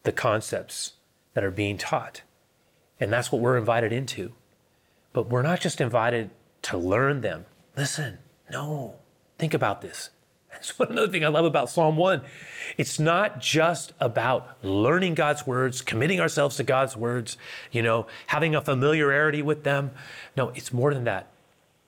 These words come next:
You know, delight. Delights himself in the word. Think about that. That's the blessed one. He'll delight, he delights himself in the word and meditates upon it day and night.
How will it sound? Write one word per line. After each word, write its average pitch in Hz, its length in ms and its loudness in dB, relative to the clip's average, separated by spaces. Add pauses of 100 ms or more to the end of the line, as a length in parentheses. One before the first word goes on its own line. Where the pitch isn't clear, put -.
(140)
You 107 100 -4
know, 107 200 -4 (240)
delight. 98 800 -2 (1200)
Delights 107 500 -2
himself 104 440 -4
in 98 60 -6
the 95 80 -10
word. 117 340 -16 (260)
Think 123 180 -2
about 95 280 -4
that. - 260 -10 (1160)
That's 143 300 0
the 120 140 -2
blessed 110 420 -4
one. - 180 -16 (1160)
He'll 120 180 -4
delight, 117 340 0
he 131 120 -2
delights 123 360 2
himself 117 380 -2
in 113 60 -4
the 104 60 -2
word 110 180 2
and 98 80 -4
meditates 113 440 -2
upon 110 240 -6
it 101 100 -8
day 104 160 -2
and 101 160 -4
night. 101 360 -12